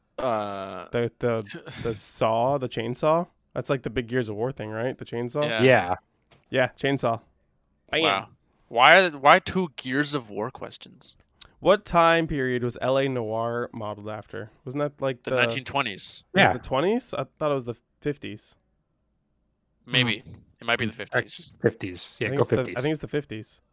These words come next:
Speaker 2: The forties. Damn it.
Speaker 1: Ah,
Speaker 3: Ah,
Speaker 1: close.
Speaker 3: close enough.
Speaker 2: What is the name of the Siren character in Borderlands?
Speaker 1: Oh! Lilith.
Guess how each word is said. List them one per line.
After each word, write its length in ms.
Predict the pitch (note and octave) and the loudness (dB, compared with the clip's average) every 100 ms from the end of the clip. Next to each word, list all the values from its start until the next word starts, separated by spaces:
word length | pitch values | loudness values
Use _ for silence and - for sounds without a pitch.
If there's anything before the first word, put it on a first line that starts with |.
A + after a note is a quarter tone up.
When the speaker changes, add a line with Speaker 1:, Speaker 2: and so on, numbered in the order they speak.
| - | -8
Speaker 2:
The 80 | B2 _ | -8 _
forties. 580 | D3+ E3 C3+ G#2 - - | 6 8 6 0 -12 -14
Damn 220 | - B2 | -4 -4
it. 60 | - | -2
Speaker 1:
Ah, 240 | A2+ G#2+ G2 | 2 2 4
Speaker 3:
Ah, 40 | C3 A#2 | 6 6
Speaker 1:
close. 220 | A2+ - | 6 6
Speaker 3:
close 260 | C#3+ B2 G2 | 8 8 6
enough. 340 | F#2 F2+ - - - - - | -2 -2 -4 -18 -20 -16 0
Speaker 2:
What 160 | D#3+ | 2
is 80 | F#3 | 2
the 80 | F#3 | 4
name 360 | D3+ C#3+ D#3+ D#3 | 4 4 4 2
of 120 | A#2+ | 0
the 80 | B2+ | -4
Siren 560 | - C3 C#3 C3 A#2+ | 0 4 4 4 0
character 420 | A#2+ A2+ A2 A#2 | -2 -2 -2 -6
in 120 | G#2+ G2+ | -6 -8
Borderlands? 960 | - G#2+ A2+ G2+ G2 G2 G2+ - - _ _ _ _ _ _ _ _ | -6 -4 -4 -6 -10 -12 -14 -16 -20 _ _ _ _ _ _ _ _
Speaker 1:
Oh! 640 | G#3 A#3+ A#3 G3 D3 A2+ - _ _ _ _ _ _ _ _ _ _ _ - | 10 12 12 8 6 -2 -8 _ _ _ _ _ _ _ _ _ _ _ -10
Lilith. 1400 | D#3+ G3 G#3 F#3 F3 E3 D#3 D3+ D3+ D3+ C#3 B2+ - | 4 6 6 4 0 -2 -2 -2 0 2 2 2 -6